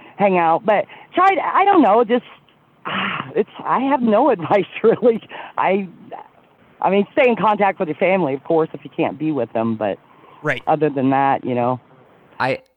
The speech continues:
Speaker 3: I think you just gave truckers actually good advice, even though you don't think you did, um, because you said that you're making your meal to really just be in community with people, and that if
Speaker 1: Right.
Speaker 3: you're on the road during the, the holidays, like, that's, that's one thing, that's one piece of advice you can give truckers is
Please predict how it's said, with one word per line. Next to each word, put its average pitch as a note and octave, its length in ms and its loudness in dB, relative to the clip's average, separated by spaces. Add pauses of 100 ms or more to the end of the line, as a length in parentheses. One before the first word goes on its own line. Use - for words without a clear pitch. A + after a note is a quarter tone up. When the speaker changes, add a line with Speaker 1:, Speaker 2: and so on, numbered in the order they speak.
(220)
Speaker 3:
I C3 120 0
think F3+ 160 -8
you G3 120 -2
just C3+ 180 -4
gave B2 320 -2
truckers A2+ 320 -6
actually G#2 300 -8
good G2 200 -6
advice, F#2+ 360 -8
even A2 120 -10
though A2+ 60 -6
you A2 80 -4
don't G#2 160 -6
think G#2 180 -16
you G#2+ 80 -12
did, F#2+ 440 -10
um, F#2+ 340 -10
because A2 480 -6 (420)
you B2 320 -6
said A#2+ 460 -2
that G2+ 180 -4
you're A#2 160 -8
making B2+ 380 -10
your A2 140 -8
meal G#2 360 -10
to G2 480 -10 (540)
really D#3+ 240 -4
just A2+ 380 -14
be A2 400 -10
in G#2 160 -12
community F#2+ 540 -14
with F2 180 -20
people, F2+ 480 -12
and F#2+ 320 -10 (400)
that A#2+ 260 -2 (240)
if - 120 0
Speaker 1:
Right. C#3+ 120 -8
Speaker 3:
you're D#3 140 0
on D3 160 0
the B2 100 -4
road A2+ 280 -2
during G#2 340 -8
the, F#2+ 400 -8
the G#2+ 100 -10
holidays, G2 680 -6
like, G2+ 200 -12
that's, A#2+ 340 -8
that's A#2+ 220 -8
one A2 260 -8
thing, G2+ 260 -12
that's G#2+ 160 -16
one A2 160 -6
piece - 160 -18
of G2+ 60 -16
advice F#2+ 360 -10
you F#2 100 -16
can F#2 80 -14
give F#2+ 220 -14
truckers G2 500 -10
is F#2+ 220 -16